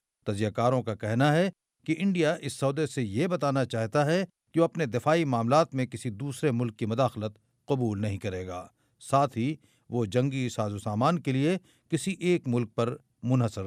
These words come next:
نہیں رہنا چاہتا۔ شکیل اختر، بی بی سی، دلی۔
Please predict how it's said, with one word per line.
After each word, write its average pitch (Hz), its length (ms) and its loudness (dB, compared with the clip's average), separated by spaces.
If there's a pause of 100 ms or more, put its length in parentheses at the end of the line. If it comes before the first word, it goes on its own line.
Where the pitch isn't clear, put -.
(120)
نہیں 127 260 2
رہنا 98 280 -6
چاہتا۔ 98 420 -8 (480)
شکیل 165 400 -2
اختر، 98 340 -6 (300)
بی 117 180 4
بی 139 140 2
سی، 87 340 -8 (260)
دلی۔ 98 420 0